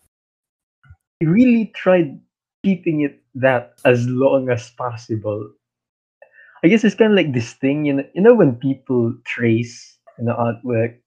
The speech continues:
you kinda just use a bad feeling in your mouth, like, "Come on now.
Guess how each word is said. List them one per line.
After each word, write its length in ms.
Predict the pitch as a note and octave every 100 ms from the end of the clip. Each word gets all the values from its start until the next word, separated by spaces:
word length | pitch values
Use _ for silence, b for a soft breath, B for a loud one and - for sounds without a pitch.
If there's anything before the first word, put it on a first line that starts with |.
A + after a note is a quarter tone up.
| _ _ -
you 180 | A2 - _
kinda 240 | A#2 A#2 A2
just 240 | A2 -
use 200 | A#2 A2 G#2
a 100 | G2+ - -
bad 420 | A2 G#2+ G2+ G2+ - -
feeling 400 | A#2+ A#2 A2 A2
in 140 | G#2+
your 100 | G#2
mouth, 220 | A2 A2 -
like, 140 | A#2 - _ _ _ -
"Come 100 | A#2+
on 160 | A2+ A2+
now. 300 | A#2 A#2+